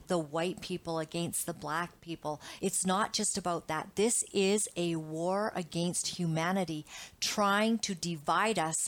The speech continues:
and to turn each other against each other. And we can't fall for it." And the fact that Matthew Good, who I've interviewed actually many years ago, um, yeah,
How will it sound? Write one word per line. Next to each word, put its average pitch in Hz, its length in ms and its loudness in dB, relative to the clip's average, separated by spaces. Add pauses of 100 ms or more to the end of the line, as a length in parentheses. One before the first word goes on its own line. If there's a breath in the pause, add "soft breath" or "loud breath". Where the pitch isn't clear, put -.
and 175 160 0
to 175 120 -4
turn 214 600 2
each 185 300 -4
other 170 420 0 (580)
against 185 520 0
each 185 160 -4
other. 151 340 -6 (500)
And 175 200 2
we 196 100 0
can't 214 320 0
fall 196 180 2
for 196 200 -2
it." - 180 -4 (580 soft breath)
And 185 280 4
the 180 80 0
fact 214 380 0
that 202 180 0
Matthew 190 420 0
Good, 202 280 0
who 240 180 -2
I've 285 180 0
interviewed 247 560 -2
actually 156 500 -2
many 175 220 2
years 233 260 0
ago, 156 300 -4 (540 soft breath)
um, 175 360 4
yeah, 285 280 0